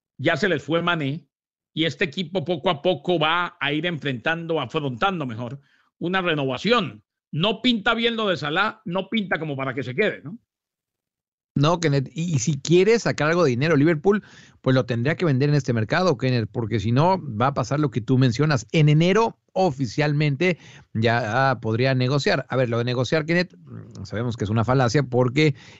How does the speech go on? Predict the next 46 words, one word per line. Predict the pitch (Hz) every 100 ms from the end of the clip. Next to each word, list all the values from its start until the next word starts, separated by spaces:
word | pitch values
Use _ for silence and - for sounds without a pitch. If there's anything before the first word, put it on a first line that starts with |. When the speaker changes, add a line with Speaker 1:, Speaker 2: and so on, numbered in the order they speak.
| -
Speaker 2:
el |
mismo | 117 139 127
Rüdiger, | 120 143 117 131
eh, | 127 110 -
el | 117 113
otro | 120 135
<laughs> |
día | 165 151
lo |
dejó | 151 - 139 139
bastante | - 135 127 139
claro | 160 135 143 160 - - -
que | 131
ya | 117
venía | 147 147 131 139 131 120 117
desde | 110
hace | 123 127
casi | 135 117
un | 135 131
año | 123 127 139 - - -
negociando | 131 123 117 127 131 139
con | 123 117
el | 101
Real | 123 131
Madrid, | 156 220 147
cuando | - 127 123 123 120
oficialmente | 151 131 - 143 110 - 170 175 180 185 135 120 156 - - -
se | - 110
puede | 95 113 135
hacer | 131 - 123 139 -
en | 156 147
enero | 143 135 131 151 160
del, | 131 113 104 107 104
eh, | 101 101
año | 101 113 139 139
en | 127
el | 113 104
que | 107
quede, | - 120 120 131 131
en | 113
el | 107
que | 110
se | 104
termine | 107 110 117
tu | 113
contrato. | 139 156 208